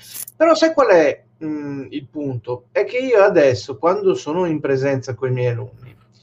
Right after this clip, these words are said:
li vedo tutti con le mascherine e invece quando sono a schermo li vedo senza mascherine. Alla fine,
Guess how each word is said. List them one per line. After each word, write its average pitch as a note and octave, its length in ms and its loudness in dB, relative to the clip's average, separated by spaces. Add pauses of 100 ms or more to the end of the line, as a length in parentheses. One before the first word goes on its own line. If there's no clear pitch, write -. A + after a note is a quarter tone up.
(300)
li G#3 80 -10
vedo G#3+ 220 4
tutti - 220 -6
con F3+ 140 6
le D#3 180 4
mascherine B2+ 800 -4 (160)
e - 180 -2
invece G3 640 2
quando G3+ 260 2
sono G#3+ 200 -4
a A3 60 -2
schermo D#3+ 340 0
li E3 100 2
vedo D3+ 200 -4
senza C#3 420 -8
mascherine. - 560 -12 (960)
Alla D#4 240 4
fine, C#3+ 580 -4